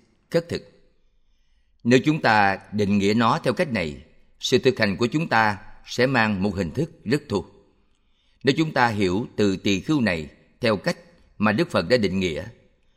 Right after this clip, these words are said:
như một người nhìn thấy sự nguy hiểm của dòng luân hồi, thì điều này sâu sắc hơn nhiều.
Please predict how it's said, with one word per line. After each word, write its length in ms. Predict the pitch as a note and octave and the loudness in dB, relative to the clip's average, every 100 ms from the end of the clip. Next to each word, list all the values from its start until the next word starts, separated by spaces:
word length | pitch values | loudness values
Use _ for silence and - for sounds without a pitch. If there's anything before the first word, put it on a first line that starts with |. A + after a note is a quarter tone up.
| _ - | _ -4
như 120 | D3+ | 0
một 200 | A#2+ G#2 | 0 2
người 340 | G#2 F#2+ F2+ F#2+ | 4 4 0 0
nhìn 260 | G#2+ G2+ | 2 2
thấy 160 | D#3 F#3+ | 2 0
sự 180 | - F2+ | 0 0
nguy 160 | C3 | 0
hiểm 360 | G2 E2+ F2 B2 - _ _ | 0 -2 -4 -6 -12 _ _
của 100 | C#3+ | -2
dòng 280 | D3 F2+ F2 | 0 0 0
luân 160 | A#2+ | 0
hồi, 240 | F#2 E2+ C2+ _ _ _ _ _ - | 0 -4 -8 _ _ _ _ _ 0
thì 100 | B2 | 2
điều 160 | A2 | 4
này 340 | G2+ G2 F#2 F2 | 2 0 -2 -6
sâu 240 | - A2 | -2 -2
sắc 200 | G2 - | -2 -6
hơn 180 | C#3 G2+ | -4 -4
nhiều. 140 | E2+ | -6